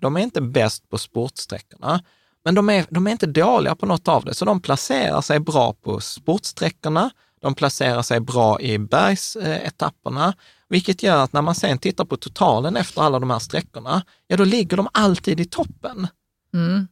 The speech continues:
Speaker 1: Är med? Medan den där bergspecial-, du vet, han kan leda första delen av lopp som handlar om berg, men du vet, sen, sen på raksträckan så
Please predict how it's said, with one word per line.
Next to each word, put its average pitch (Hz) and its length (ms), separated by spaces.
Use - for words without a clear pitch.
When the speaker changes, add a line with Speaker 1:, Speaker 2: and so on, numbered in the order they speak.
Speaker 1:
Är 147 100
med? 165 260
Medan 180 280
den 185 100
där 151 200
bergspecial-, 165 720
du 208 80
vet, 180 100
han 180 140
kan 104 180
leda 156 500
första - 360
delen 147 200
av 139 140
lopp 139 180
som 131 160
handlar 131 300
om 123 140
berg, 180 480
men 175 120
du 190 60
vet, 180 120
sen, 190 200
sen 160 240
på - 140
raksträckan 151 720
så - 120